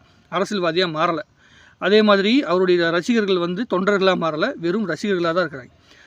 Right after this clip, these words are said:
அந்த கூரையெல்லாம் பிச்சுக்கிட்டு டிரான்ஸ்ஃபாரத்துல ஏறிக்கிட்டு ஆடிட்டு இருக்காங்க. டிரான்ஸ்ஃபாரத்துல நீங்களே ஏறி ஆடினதுனால தான் கரண்ட் ஆஃப் பண்ணிருக்காங்க டிரான்ஸ்ஃபாரத்துக்கிட்ட. ஜெனரேட்டர் லைட் தான் ஆஃப் ஆயிருக்குன்னு சொல்லி வந்து கவர்மெண்ட் சொல்லி, இ பி எல்லாம் எல்லாமே நாங்க கொடுத்தோம்,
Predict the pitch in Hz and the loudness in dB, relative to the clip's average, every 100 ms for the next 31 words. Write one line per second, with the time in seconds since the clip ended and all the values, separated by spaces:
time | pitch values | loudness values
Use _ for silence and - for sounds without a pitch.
0 | _ - 170 151 - 247 294 233 247 214 | _ -10 -8 -8 -2 0 2 2 0 -4
1 | - 180 165 185 190 254 233 180 175 175 | -6 -6 -4 0 2 2 0 -2 0 0
2 | 202 190 185 185 180 175 185 240 202 247 | 0 0 2 2 -2 -4 -4 0 2 2
3 | 247 202 190 202 226 202 240 196 208 196 | -2 -2 -2 -2 0 2 4 4 4 2
4 | 180 190 220 190 202 156 156 143 147 214 | -2 -2 -2 0 0 -2 -6 -8 -8 -6
5 | 196 160 156 131 120 104 - _ _ _ | -6 -6 -10 -14 -18 -20 -20 _ _ _
6 | _ _ _ _ _ _ - 208 220 208 | _ _ _ _ _ _ -2 0 2 2
7 | 220 202 220 202 208 190 190 190 185 170 | 2 2 2 2 2 0 0 -4 -4 -2
8 | 175 208 196 226 226 214 185 208 196 220 | -2 0 2 4 2 0 0 0 0 0
9 | 214 208 214 185 202 214 185 165 220 214 | 0 2 2 4 2 0 -2 -2 -2 -2